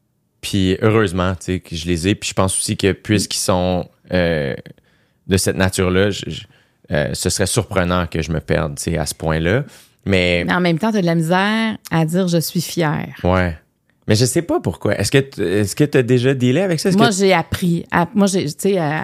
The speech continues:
Speaker 2: à trente ans, euh, mon fils avait deux pour cent de survie quand j'étais enceinte. Et finalement, il est arrivé, euh, il a survécu parce que j'ai arrêté de bouger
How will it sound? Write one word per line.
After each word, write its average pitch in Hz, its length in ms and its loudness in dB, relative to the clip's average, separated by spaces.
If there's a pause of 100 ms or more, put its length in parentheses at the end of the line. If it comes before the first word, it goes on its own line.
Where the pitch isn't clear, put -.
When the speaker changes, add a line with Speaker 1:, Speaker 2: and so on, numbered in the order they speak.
Speaker 2:
à 156 60 -4
trente 160 460 -4
ans, 202 200 2 (100)
euh, 143 40 2 (440)
mon 165 180 2
fils 202 320 0
avait 156 180 2
deux 160 160 0
pour 165 220 -6
cent 180 320 0
de 165 100 0
survie 151 460 -2
quand 165 160 0
j'étais 160 200 0
enceinte. 170 680 -2
Et - 20 -2
finalement, 165 600 -2
il 190 140 0
est 160 120 -4
arrivé, 170 640 0
euh, 139 100 0 (260)
il 185 100 4
a 156 40 4
survécu 165 760 0 (180)
parce 190 140 0
que 208 80 2
j'ai 175 100 2
arrêté 165 320 0
de 160 60 -6
bouger 156 420 -2